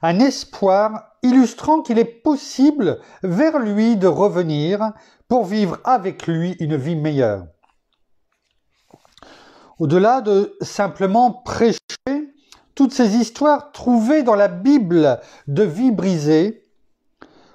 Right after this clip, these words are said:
commençons dès maintenant, dans nos vies et dans nos églises,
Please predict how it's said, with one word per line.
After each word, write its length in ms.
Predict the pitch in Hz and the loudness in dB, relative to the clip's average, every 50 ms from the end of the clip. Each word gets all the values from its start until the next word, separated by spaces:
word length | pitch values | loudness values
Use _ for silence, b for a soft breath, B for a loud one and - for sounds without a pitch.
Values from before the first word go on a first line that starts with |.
| b b | b b
commençons 720 | - 330 339 320 302 269 - - - - 277 269 262 240 | -4 -2 -2 -2 -4 -4 -6 -8 -4 -2 0 0 0 0
dès 240 | 196 165 196 269 294 | 0 0 0 2 2
maintenant, 840 | 277 262 262 240 - - 202 196 170 165 160 156 170 196 226 - _ _ _ _ _ _ _ b b b b b b b b b b | 2 2 0 0 0 0 -2 -2 0 0 0 0 0 -2 -4 -8 _ _ _ _ _ _ _ b b b b b b b b b b
dans 280 | 143 143 156 262 294 311 | -2 0 0 2 0 0
nos 160 | 294 262 226 | -2 -4 -4
vies 380 | 175 147 143 139 143 170 190 _ _ _ - - - - - - - | -4 -6 -8 -8 -8 -10 -12 _ _ _ -20 -20 -20 -20 -8 -2 0
et 80 | 190 | 0
dans 260 | 156 139 262 277 302 302 | 0 2 2 2 0 0
nos 160 | 302 294 254 | -2 -4 -2
églises, 800 | 196 220 208 165 151 156 151 156 170 196 190 156 131 110 - | 0 0 0 0 -2 -2 -2 -2 -4 -6 -6 -6 -8 -8 -10